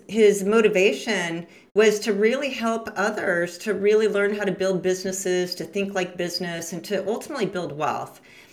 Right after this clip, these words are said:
And so I started with the company back when it was much smaller. So I got that type of opportunity that, you know, people probably <laughs> would, you know, really love to have these days that, that might not even be available. But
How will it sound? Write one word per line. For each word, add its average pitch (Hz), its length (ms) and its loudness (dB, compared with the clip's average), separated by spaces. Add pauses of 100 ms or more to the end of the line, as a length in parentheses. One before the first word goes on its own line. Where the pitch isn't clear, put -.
(280)
And 190 320 6
so 202 580 6
I 202 120 4
started 233 400 2
with 214 100 4
the 208 80 0
company 220 480 -2
back 175 400 2
when 180 80 -2
it 170 80 -6
was 170 180 -6
much 170 200 -6
smaller. 180 580 0
So 151 260 -4
I 151 120 2
got 165 220 0
that 156 180 -4
type 165 180 -6
of 151 140 -6
opportunity 151 720 -2
that, 143 440 -2
you 151 100 -8
know, 135 100 -6
people 156 320 -6
probably - 480 -6 (160)
<laughs> - 160 -20
would, 196 360 4 (380)
you 202 100 10
know, 196 120 10
really 214 260 8
love 202 220 8
to 185 80 6
have 185 360 4
these 202 240 2
days 151 420 2
that, 160 260 -2
that 156 120 -6
might 160 220 -4
not 156 200 0
even 151 200 -4
be 151 120 -2
available. 143 680 -2
But 160 400 0